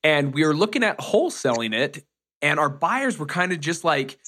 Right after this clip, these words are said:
you know, we can give you ninety-five or we can give you a hundred. And it just looked like there was more value there.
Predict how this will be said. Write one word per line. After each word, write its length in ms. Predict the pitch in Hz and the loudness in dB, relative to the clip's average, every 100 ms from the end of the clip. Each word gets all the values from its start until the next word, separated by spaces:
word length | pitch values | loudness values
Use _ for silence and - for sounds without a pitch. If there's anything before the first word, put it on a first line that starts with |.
| - | -8
you 100 | 165 | -2
know, 420 | 185 202 202 202 196 | 2 2 4 2 2
we 160 | 180 | -2
can 140 | - 170 | -4 -2
give 180 | 165 | 0
you 460 | 160 160 156 156 151 147 - - - | 2 4 4 4 0 -4 -18 -14 -2
ninety-five 760 | 151 165 151 143 127 113 110 | 0 0 -2 0 2 2 0
or 40 | |
we 140 | 123 202 | 0 0
can 120 | 202 | 2
give 200 | 185 170 | 2 2
you 460 | 165 160 160 156 139 | 4 4 6 4 4
a 80 | |
hundred. 640 | 135 156 147 113 110 107 - _ _ - | 2 0 -2 -2 -2 -2 -6 _ _ -2
And 120 | 160 | 0
it 120 | 165 | 0
just 300 | - 254 - - | 2 0 0 -4
looked 340 | 135 165 208 208 | -6 2 2 2
like 180 | 160 143 | 0 2
there 100 | 151 | 2
was 140 | 131 | 2
more 240 | 131 156 | 4 4
value 480 | 139 - 117 120 117 | 2 2 2 2 -2
there. 320 | 98 92 95 | -2 -2 -4